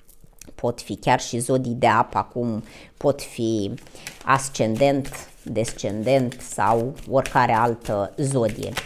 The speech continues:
Haideți să vedem și de aici ce vă va uni pe voi cu această persoană, acel prim sărut, acea primă îmbrățișare, ce va aduce în viața voastră emoții.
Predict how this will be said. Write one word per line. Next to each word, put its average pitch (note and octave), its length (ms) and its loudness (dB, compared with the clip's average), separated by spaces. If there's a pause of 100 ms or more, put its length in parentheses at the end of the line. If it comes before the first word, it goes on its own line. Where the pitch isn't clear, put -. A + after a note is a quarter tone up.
(200)
Haideți D3 380 0
să C#3+ 120 2
vedem A#2+ 280 2
și B2 200 -6
de A#2 100 0
aici A2 460 -2 (120)
ce - 180 0
vă C3 140 2
va A#2+ 200 6
uni B2 380 2 (240)
pe A2+ 140 2
voi B2+ 300 2 (100)
cu - 60 -2
această A#2+ 400 -2
persoană, A2+ 640 -2
acel C3+ 360 0
prim C3+ 340 0
sărut, C3 500 -2
acea B2+ 280 0
primă C3 280 0
îmbrățișare, A#2 960 0 (540)
ce - 160 -2
va A#2 260 4
aduce A#2+ 640 0 (160)
în A2+ 200 -4
viața A2+ 360 2
voastră G#2+ 400 -2
emoții. A#2 680 -2